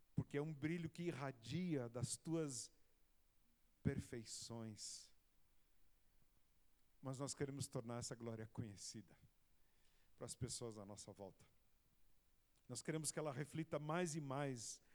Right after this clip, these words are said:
na nossa vida, para reconhecermos as nossas necessidades,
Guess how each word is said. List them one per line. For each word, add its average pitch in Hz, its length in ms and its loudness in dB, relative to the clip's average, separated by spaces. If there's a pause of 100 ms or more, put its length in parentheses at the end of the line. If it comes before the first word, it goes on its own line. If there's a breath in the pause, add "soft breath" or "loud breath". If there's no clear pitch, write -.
(120 soft breath)
na 156 80 0
nossa 143 300 6
vida, 131 240 0
para 143 140 2
reconhecermos 143 960 2 (560 soft breath)
as 143 120 2
nossas 165 540 4
necessidades, 113 1120 0